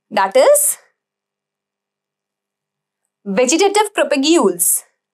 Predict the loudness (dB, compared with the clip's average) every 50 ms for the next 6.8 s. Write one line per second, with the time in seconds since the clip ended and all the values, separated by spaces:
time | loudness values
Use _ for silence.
0 | _ _ -20 -6 -2 -2 -2 -2 -2 -2 -2 0 0 2 2 2 2 0 -4 _
1 | _ _ _ _ _ _ _ -4 -2 -2 -2 -2 -6 -10 _ -20 -20 -20 _ -16
2 | -14 -14 -14 _ _ _ _ _ _ _ -6 -2 0 0 0 -2 -4 _ _ _
3 | _ _ _ _ _ _ -6 -4 -2 0 0 0 2 0 0 0 0 0 0 0
4 | -2 -2 -2 -2 -4 -6 -2 0 2 2 2 2 0 0 0 2 4 4 2 2
5 | -2 -4 -2 -2 -2 -2 -4 -6 -2 0 2 2 2 0 0 0 2 2 2 2
6 | 0 -2 -2 0 0 0 0 0 0 0 -2 -2 -2 -2 0 0